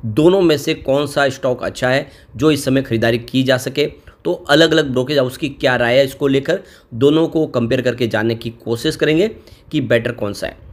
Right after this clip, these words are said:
यहाँ पे इन सारी बातों को समझने की कोशिश करेंगे। साथ में बाजार के लिए क्या रणनीति हो सकती है मंडे के दिन कल।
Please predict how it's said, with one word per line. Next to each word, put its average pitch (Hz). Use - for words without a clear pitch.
यहाँ 160
पे 190
इन 180
सारी 143
बातों 117
को 139
समझने 143
की 131
कोशिश 113
करेंगे। 120
साथ 156
में 170
बाजार 143
के 180
लिए 170
क्या 165
रणनीति 143
हो 127
सकती 127
है 131
मंडे 117
के 117
दिन 110
कल। 92